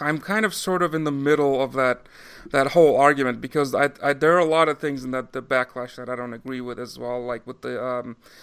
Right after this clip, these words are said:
with the way that people complain about the whitewashing and how, like, annoying the characters were and all that stuff, and I think there's a lot of stuff that people, like, really get into and really complain about when it's, uh, when a film like this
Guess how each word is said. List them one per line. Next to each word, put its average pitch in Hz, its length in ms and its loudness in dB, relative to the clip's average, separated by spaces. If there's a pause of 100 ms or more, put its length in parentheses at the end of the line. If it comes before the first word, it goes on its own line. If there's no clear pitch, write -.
(120)
with 131 140 -12
the 143 80 -10
way 139 120 0
that 131 200 -2
people 131 320 -12 (120)
complain 135 380 -10
about 120 300 -8
the 127 60 -16
whitewashing 127 840 -8
and 120 180 -14
how, 127 220 -8
like, 120 200 -12
annoying 135 400 -8
the 135 80 -8
characters 131 460 -12
were 127 260 -8
and 123 80 -12
all 113 160 -14
that 127 180 -10
stuff, 123 340 -10
and 120 160 -12 (380)
I 143 100 -2
think 160 140 -4
there's 151 180 0
a 139 80 -6
lot 143 200 2
of 143 80 -4
stuff 135 240 -6
that 131 180 -8
people, 135 340 -12
like, 127 240 -6
really 139 380 -4
get 131 200 -4
into 127 440 -10
and 127 140 -12
really 135 200 -6
complain 139 520 -8
about 123 340 -4
when 123 260 -10
it's, - 280 -12
uh, 123 160 -6
when 123 180 -8
a 127 40 -8
film 139 360 -6
like 127 240 -6
this 131 260 -8